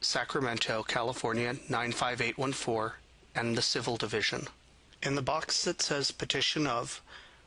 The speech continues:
write your full present name, and if this is a decree for change of a child's name and there is more than one petitioner, print the name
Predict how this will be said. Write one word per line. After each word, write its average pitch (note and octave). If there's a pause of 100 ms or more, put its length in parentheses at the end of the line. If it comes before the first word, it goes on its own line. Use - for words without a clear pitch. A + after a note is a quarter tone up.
(140)
write C3
your C3
full C#3
present C#3+
name, A#2+ (220)
and C3
if C3+
this -
is D#3
a C#3 (100)
decree C3+ (260)
for -
change C3+
of B2+
a C3
child's C3+
name C3
and C3
there B2+
is -
more B2+
than C#3
one B2+
petitioner, B2+ (460)
print D3+
the D#3+
name C3